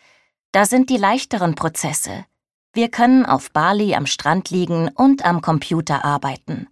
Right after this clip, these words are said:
Wir können über unsere geografischen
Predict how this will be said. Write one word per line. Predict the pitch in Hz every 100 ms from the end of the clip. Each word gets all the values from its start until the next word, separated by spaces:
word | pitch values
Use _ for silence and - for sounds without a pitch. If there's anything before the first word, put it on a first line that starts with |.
| _ _ _ _ _ _ _
Wir | 175
können | 165 170 180 180 170
über | 151 143 131
unsere | 165 156 147 147
geografischen | - 147 139 - 139 180 175 151 143 139